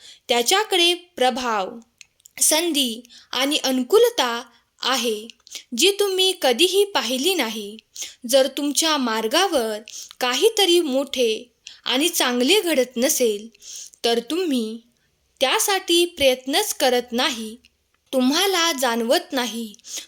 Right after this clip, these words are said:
पण तुमच्या आयुष्यातील सर्वात कठीण काळात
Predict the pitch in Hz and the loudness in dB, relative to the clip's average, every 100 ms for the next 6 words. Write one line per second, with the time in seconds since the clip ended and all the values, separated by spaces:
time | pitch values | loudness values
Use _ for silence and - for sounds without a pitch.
0 | - 247 247 277 262 330 320 - 294 392 | -2 0 0 0 0 0 0 0 2 2
1 | - 339 330 311 - 302 - - - 254 | 2 0 -2 -2 -2 -4 -12 -10 -2 0
2 | 240 311 370 - 233 233 294 277 254 262 | 2 2 0 -2 -4 -2 -2 -2 -2 0
3 | 330 269 208 | 0 0 -4